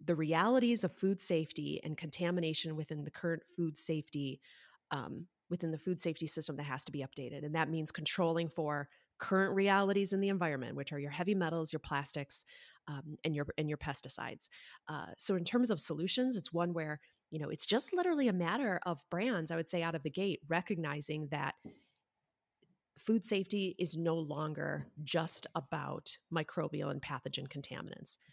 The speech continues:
You have these other chemicals you need to control for, heavy metals, pesticides, and plastics. Incorporate that into your traditional,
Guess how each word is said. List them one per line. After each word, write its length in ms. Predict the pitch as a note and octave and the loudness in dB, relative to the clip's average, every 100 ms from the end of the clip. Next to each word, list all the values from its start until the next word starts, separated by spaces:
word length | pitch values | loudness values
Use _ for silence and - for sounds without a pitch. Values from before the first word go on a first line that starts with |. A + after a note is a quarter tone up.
| _ | _
You 140 | D3+ D#3+ | -4 0
have 200 | F3 D3 | 0 2
these 240 | D3+ C#3 - | 0 0 0
other 480 | E3 E3 D#3+ D#3+ F3 _ _ _ - _ _ - - - | 0 0 -2 -2 -6 _ _ _ -20 _ _ -20 -20 -10
chemicals 520 | - D#3 - D3 C3+ | -2 -2 0 -4 -2
you 40 | |
need 120 | C#3+ C#3 | -2 -2
to 80 | |
control 340 | - C#3 - - | -6 -6 -4 -4
for, 220 | - C#2+ | -4 -6
heavy 260 | - F3+ D#3+ | -2 0 2
metals, 420 | D3+ D3 C#3+ - - | 0 0 -2 -4 -4
pesticides, 540 | D#3+ - D3 C#3 C3+ | -4 -2 -4 -4 -4
and 100 | C3 | -6
plastics. 540 | - A2+ - - - - - - _ _ | -4 -4 -4 -8 -10 -14 -20 -20 _ _
Incorporate 580 | F#3 - G#3+ G#3 A3 G#3+ | -4 4 6 6 6 6
that 180 | G3+ F3+ | 6 4
into 240 | F3 F3 E3+ | 2 2 2
your 80 | D#3+ | 2
traditional, 600 | F3+ D#3+ E3 G#3 F#3+ | 2 4 6 6 4